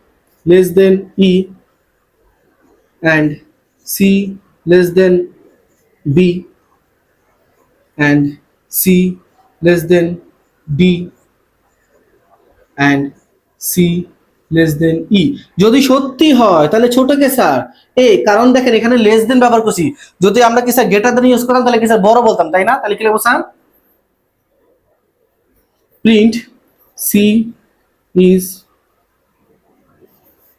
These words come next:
smallest। আবার কি স্যার ধারাবাহিকতায় আমরা স্টেপ নাম্বার সিক্স, আমরা এর কাজ করলাম, বি এর কাজ করলাম, সি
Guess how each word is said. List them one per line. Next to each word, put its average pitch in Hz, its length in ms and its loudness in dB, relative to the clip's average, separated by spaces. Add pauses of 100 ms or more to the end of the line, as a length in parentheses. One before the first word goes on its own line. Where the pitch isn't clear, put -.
(1400)
smallest। 135 440 -2 (600)
আবার 254 240 0
কি 254 140 0
স্যার 247 180 2 (300)
ধারাবাহিকতায় 226 600 2
আমরা 220 180 4 (540)
স্টেপ 220 320 0
নাম্বার 226 260 0
সিক্স, 226 180 0 (420)
আমরা 214 160 0 (180)
এর 254 100 0 (100)
কাজ 247 120 2 (100)
করলাম, 240 280 2 (340)
বি 220 140 4
এর 247 140 2
কাজ 247 180 0
করলাম, 233 220 2 (180)
সি - 80 0